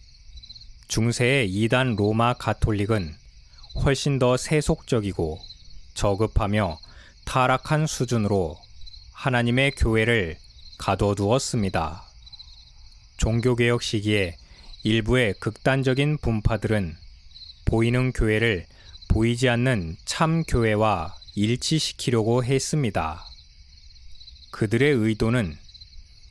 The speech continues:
지상에서 참된 하나님의 교회의 거룩성을 드러내려고 했지만 인간의 부패성을 고려하지 못했고 더욱이 하나님의 은혜보다도 자신들의 공로와 노력을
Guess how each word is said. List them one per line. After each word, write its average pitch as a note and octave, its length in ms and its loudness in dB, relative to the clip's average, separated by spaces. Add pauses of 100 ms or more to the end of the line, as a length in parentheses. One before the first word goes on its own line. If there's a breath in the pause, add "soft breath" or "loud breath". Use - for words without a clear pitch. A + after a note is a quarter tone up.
(120)
지상에서 G#2+ 880 -2 (240)
참된 C#3 500 0
하나님의 D3+ 680 0
교회의 B2+ 500 2
거룩성을 A2 880 0
드러내려고 A2 760 2
했지만 G2 600 -2 (840)
인간의 A#2+ 480 2
부패성을 A#2+ 960 0
고려하지 G#2+ 600 2
못했고 G2+ 800 -4 (760)
더욱이 A2 580 0 (440 loud breath)
하나님의 C3+ 640 0
은혜보다도 G#2+ 920 0 (600)
자신들의 C3 680 2
공로와 C3 560 2
노력을 A2 720 0